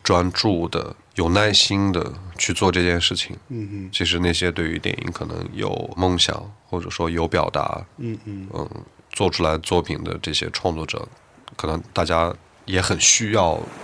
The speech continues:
Speaker 1: 找到机会嘛，去分享它。
Speaker 2: 嗯。
Speaker 1: 所以可能整个这些电影节都可以成为大家的机会，只不过就是我们做了选择，我们更关注这些人。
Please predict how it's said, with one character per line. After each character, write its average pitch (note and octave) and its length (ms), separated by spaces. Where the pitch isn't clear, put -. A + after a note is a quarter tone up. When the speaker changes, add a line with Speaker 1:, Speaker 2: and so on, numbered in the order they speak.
Speaker 1:
找 D2+ 200
到 F2 320
机 G#2 320
会 G2 240
嘛， - 160
去 G#2+ 160
分 F#2 240
享 E2 240
它。 - 120
Speaker 2:
嗯。 - 60
Speaker 1:
所 - 200
以 E2+ 40
可 E2 140
能 D#2+ 340
整 D#2 160
个 D#2+ 320
这 G#2 140
些 B2 80
电 B2 140
影 F2+ 80
节 F2+ 120
都 C#3+ 140
可 G#2+ 160
以 E2+ 40
成 E2 180
为 E2 60
大 E2+ 140
家 E2+ 80
的 E2+ 80
机 - 160
会， F2 140
只 - 140
不 - 80
过 G2 180
就 F2+ 100
是 F#2 120
我 F2+ 180
们 E2 160
做 C#3 160
了 G2 80
选 E2+ 240
择， E2+ 100
我 F2 160
们 - 140
更 F#2 200
关 F#2+ 280
注 G2 220
这 F2 260
些 E2 220
人。 D#2+ 200